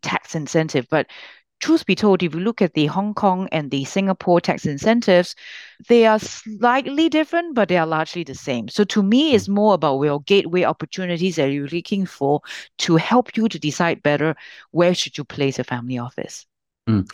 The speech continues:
Speaker 2: And I think the goals of family office, part of it is either settling inheritance, right? But there are also other things that family offices want to do, for example, doing investments or maybe even funding some charities or doing some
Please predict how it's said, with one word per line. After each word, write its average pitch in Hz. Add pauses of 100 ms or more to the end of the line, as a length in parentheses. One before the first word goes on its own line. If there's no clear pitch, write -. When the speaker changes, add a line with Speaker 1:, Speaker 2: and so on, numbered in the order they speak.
(100)
Speaker 2:
And 160
I 160
think 240
the 98
goals 120
of 101
family 101
office, 95
part 117
of 85
it 85
is 76
either 92
settling 92
inheritance, 85
right? 92
But 98
there 101
are 98
also 107
other 95 (260)
things 98
that 80
family 85
offices 82
want 90
to -
do, 85
for 87
example, 82
doing 85
investments 82
or 78
maybe 82
even 82 (320)
funding 92
some 90
charities 87
or 78
doing 85
some 90